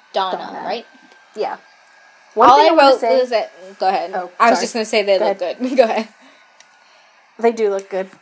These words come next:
Speaker 2: Um, I was just gonna say, before, like, all of their scenes, something about how their scenes were filmed, every single scene is so out of focus looking.
Speaker 1: Is it?
Speaker 2: I don't know, maybe it's just on my screen, but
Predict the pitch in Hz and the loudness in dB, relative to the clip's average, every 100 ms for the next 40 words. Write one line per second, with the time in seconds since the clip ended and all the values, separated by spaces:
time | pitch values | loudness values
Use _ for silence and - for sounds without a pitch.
0 | - 214 202 214 254 269 277 233 233 226 | -2 0 2 2 2 0 -6 -4 -2 -2
1 | 208 202 - - - 202 226 208 196 196 | -2 -6 -12 -14 -8 -2 0 2 0 -4
2 | 208 190 - 196 202 208 202 202 196 196 | -8 -6 -2 0 0 -2 -6 -6 -8 -8
3 | 208 269 - _ _ _ _ _ _ - | -8 -12 -16 _ _ _ _ _ _ -6
4 | - 247 339 302 247 226 - - - 220 | 0 0 0 2 4 2 0 -2 4 4
5 | 226 233 233 240 233 233 196 208 214 226 | 4 -2 -4 -8 -8 -8 -4 -2 -2 -4
6 | - 214 220 254 254 240 214 214 220 220 | 0 2 2 -2 -6 -4 -6 -6 -6 -4
7 | 226 208 190 - 214 220 220 202 196 190 | -4 -6 -6 -2 0 0 -2 -4 -2 -6
8 | 196 190 - 190 175 180 196 _ _ _ | -4 -10 -10 -8 -8 -10 -14 _ _ _
9 | _ _ 226 214 415 480 _ _ _ _ | _ _ -14 -8 -6 -8 _ _ _ _
10 | - 220 226 226 220 208 233 320 - 277 | -2 0 0 -4 -6 -4 -2 -2 -4 -2
11 | 262 208 214 - - 190 190 190 196 190 | -2 -2 -6 -8 -12 -12 -8 -2 -2 -2